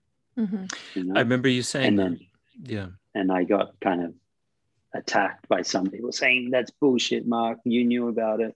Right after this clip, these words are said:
Speaker 2: pa, pa, pa, pa, pa, pa, whatever."
Speaker 1: <laughs>
Speaker 2: Um, but what I think happened,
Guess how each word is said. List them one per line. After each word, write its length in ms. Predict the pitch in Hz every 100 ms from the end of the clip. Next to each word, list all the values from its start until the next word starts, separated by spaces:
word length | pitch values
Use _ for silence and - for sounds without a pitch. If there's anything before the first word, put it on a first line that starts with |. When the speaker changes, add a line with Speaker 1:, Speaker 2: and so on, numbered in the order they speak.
| -
Speaker 2:
pa, 100 | 110
pa, 120 | 101
pa, 260 | 113 107
pa, 140 | 101 110
pa, 120 | -
pa, 320 | - 98 98 - - -
whatever." 400 | 95 240 107 -
Speaker 1:
<laughs> 40 | - - - - -
Speaker 2:
Um, 640 | 95 98 92 92 90 90 - _
but 460 | - 101 101 123 - _ _
what 260 | - 101 101
I 120 | 98
think 280 | - 104 -
happened, 640 | 110 110 95 92 98 101